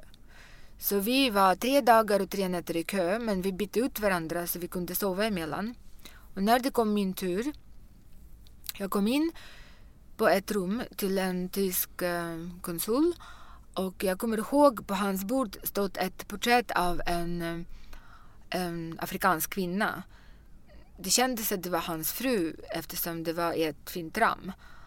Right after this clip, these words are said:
Och, eh, han frågade mig, tittade i mitt pass och frågade mig varför ville jag ha transitvisum till Tyskland. Så sa jag, "Jag tycker det är bara kul, lite kul, titta lite i Tyskland innan jag åker till Sverige."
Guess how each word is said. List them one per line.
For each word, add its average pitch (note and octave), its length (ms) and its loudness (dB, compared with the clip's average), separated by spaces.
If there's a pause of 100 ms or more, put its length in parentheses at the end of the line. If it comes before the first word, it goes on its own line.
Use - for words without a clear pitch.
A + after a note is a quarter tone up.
(880)
Och, F#3 380 -2
eh, F3+ 200 0
han F#3 540 0
frågade G3 440 -2
mig, D#3 360 -6
tittade G3 380 -2
i F3+ 80 2
mitt E3+ 220 -6
pass B3 320 4
och F#3 60 -8
frågade F3+ 380 -4
mig E3 220 -2
varför F#3 320 -2
ville E3+ 180 -2
jag E3 60 -4
ha D#3+ 80 -6
transitvisum D#3+ 760 -6
till - 120 -12
Tyskland. - 500 -6
Så F#3 120 -8
sa - 140 -2
jag, F#3 280 2
"Jag A3+ 180 0
tycker G4 200 -2
det E4+ 60 2
är G3+ 180 2
bara F#3 80 2
kul, A3+ 220 0
lite G3+ 200 -4
kul, F4 340 6
titta A#3+ 320 0
lite G#3 340 0
i F3 380 0
Tyskland F#3+ 560 0
innan F3 260 -2
jag E3 140 0
åker E3 160 -6
till F#3 120 -8
Sverige." G#3+ 440 4